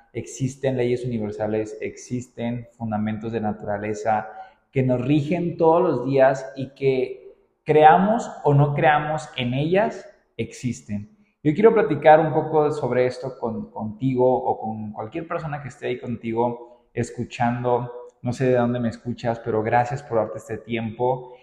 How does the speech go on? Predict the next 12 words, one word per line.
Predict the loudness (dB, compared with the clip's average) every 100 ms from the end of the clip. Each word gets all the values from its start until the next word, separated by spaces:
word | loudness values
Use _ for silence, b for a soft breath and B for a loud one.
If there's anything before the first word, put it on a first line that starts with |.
| B B
Y | 2 6 6 6
hoy | 4 2
quiero | 0
platicarte | 0 0 2 4 4 4
algo | 4 4 2 2
que | -2 0 2 4
he |
entendido | 4 2 -2 0 0
en |
los | -2
últimos | -4 -6 -8 -6
años, | -8 -8 -10 -18 _